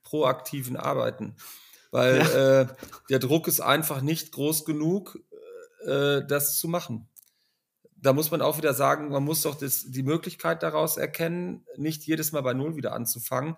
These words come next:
Speaker 1: Und es ist doch besser, scheibchenweise das abzuarbeiten, als auf einen Schlag dann irgendwie die ganze Welt,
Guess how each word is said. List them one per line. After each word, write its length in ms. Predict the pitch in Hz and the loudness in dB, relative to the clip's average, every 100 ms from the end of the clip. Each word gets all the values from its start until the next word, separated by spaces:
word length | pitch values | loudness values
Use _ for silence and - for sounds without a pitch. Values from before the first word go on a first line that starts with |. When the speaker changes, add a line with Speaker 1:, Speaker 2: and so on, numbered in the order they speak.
| - - _ - | -12 -20 _ -6
Speaker 1:
Und 140 | 135 | -4
es 100 | 139 | -2
ist 160 | 143 147 | -2 -4
doch 140 | - | 0
besser, 520 | 143 165 170 151 - | 0 2 4 4 2
scheibchenweise 840 | - 139 143 - 175 160 160 165 160 | -2 0 0 0 -4 2 2 2 0
das 160 | 156 | 0
abzuarbeiten, 880 | 156 160 - - 156 156 160 160 160 | -2 0 -2 2 2 4 4 2 -4
als 260 | - 151 147 | 0 2 0
auf 140 | 135 | -2
einen 260 | 151 151 160 | 0 0 0
Schlag 360 | - 156 156 | 2 2 2
dann 180 | 151 139 | -2 -2
irgendwie 420 | 156 147 147 147 | -2 -4 -6 -8
die 80 | 147 | -2
ganze 320 | 147 156 151 | 0 0 -2
Welt, 380 | 151 175 170 - | 0 -2 -4 -16